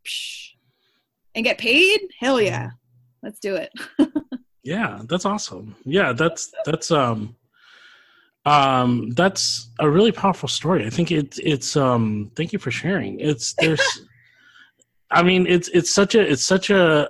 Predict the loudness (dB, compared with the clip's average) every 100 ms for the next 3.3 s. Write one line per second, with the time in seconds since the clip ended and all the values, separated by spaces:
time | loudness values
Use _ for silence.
0 | 0 0 0 -2 -8 -12 _ _ -2 -2
1 | -2 0 2 2 0 2 2 0 -2 -6
2 | -16 -10 -8 -6 -10 -10 -2 0 0 -6
3 | -10 -10 -12